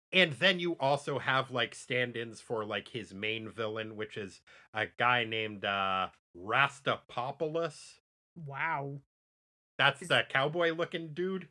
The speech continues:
Speaker 1: who is
Speaker 2: Okay.
Speaker 1: apparently a film director named Roberto Rastapopoulos, who is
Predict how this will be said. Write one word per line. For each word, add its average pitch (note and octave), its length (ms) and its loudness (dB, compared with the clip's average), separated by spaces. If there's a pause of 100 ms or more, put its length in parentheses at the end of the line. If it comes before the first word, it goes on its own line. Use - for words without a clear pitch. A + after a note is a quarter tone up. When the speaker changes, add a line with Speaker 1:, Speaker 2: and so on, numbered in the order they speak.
(400)
Speaker 1:
who - 100 2
is F3 120 8
Speaker 2:
Okay. - 20 6
Speaker 1:
apparently D3 640 2
a A#2+ 160 2
film G#3+ 400 -4
director G3 680 -2 (220)
named A2+ 420 -2 (260)
Roberto F#3+ 920 -2 (320)
Rastapopoulos, C3 1300 0
who A#2 160 -10
is A2+ 160 -10